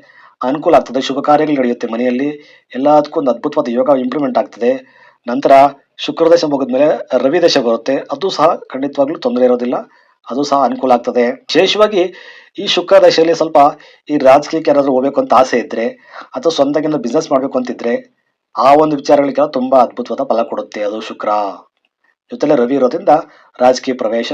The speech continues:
ಇರ್ಬೋದು, ಅಥವಾ ಯಾವ್ದಾದ್ರು ಸಂಸ್ಥೆ ಓಪನ್ ಮಾಡೋದಿರ್ಬೋದು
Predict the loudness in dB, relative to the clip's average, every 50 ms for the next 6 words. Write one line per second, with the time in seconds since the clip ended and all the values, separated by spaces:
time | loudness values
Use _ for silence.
0 | -6 -6 -6 -6 -8 -8 -8 -10 -12 -12 -16 _ _ _ _ _ _ -12 -6 -4
1 | 0 4 4 4 4 4 2 -2 -4 -2 -2 -2 -2 -4 0 0 2 2 2 0
2 | 0 0 -2 -2 -2 -4 -4 -6 -8 -8 -8 -10